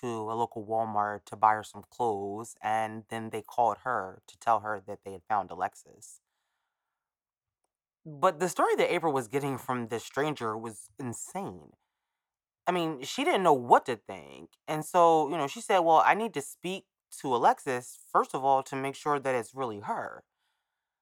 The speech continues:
April said when Alexis got on the phone that she could hear that something was very wrong with Alexis.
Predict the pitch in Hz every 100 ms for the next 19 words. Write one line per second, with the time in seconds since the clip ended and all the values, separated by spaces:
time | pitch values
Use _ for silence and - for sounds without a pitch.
0 | _ _ _ _ _ _ _ _ _ _
1 | - 214 285 330 202 160 151 147 143 147
2 | 165 - 165 135 127 123 - 135 120 107
3 | 110 117 117 - 165 151 123 - 160 135
4 | 123 110 - - 143 139 123 117 107 104
5 | 117 120 120 104 107 104 104 98 - 98
6 | 60 - - _ - -